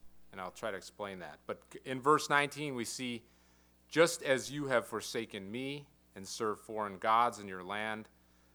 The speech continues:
so you shall serve aliens in a land that is not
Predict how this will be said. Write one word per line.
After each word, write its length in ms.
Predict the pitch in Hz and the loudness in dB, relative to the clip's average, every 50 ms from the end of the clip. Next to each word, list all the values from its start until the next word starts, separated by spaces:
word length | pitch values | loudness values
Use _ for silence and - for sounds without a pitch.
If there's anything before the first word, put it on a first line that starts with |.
| _ _ - | _ _ -14
so 240 | - - 131 123 123 | 2 4 6 6 6
you 180 | 123 127 131 | 4 0 -4
shall 260 | 127 - - 113 104 | -2 0 2 2 2
serve 400 | - - - 135 120 113 110 - - - | 0 -2 0 0 2 0 0 -2 -6 -4
aliens 500 | 117 113 117 117 113 107 104 101 98 92 | -2 0 0 0 0 -2 -4 -6 -8 -10
in 120 | 104 101 | -10 -10
a 80 | 98 95 | -8 -8
land 360 | 92 95 98 98 98 98 95 | -8 -6 -6 -6 -6 -6 -8
that 100 | 95 92 | -8 -10
is 140 | 90 87 87 | -10 -10 -8
not 220 | 92 87 87 87 | -8 -8 -8 -8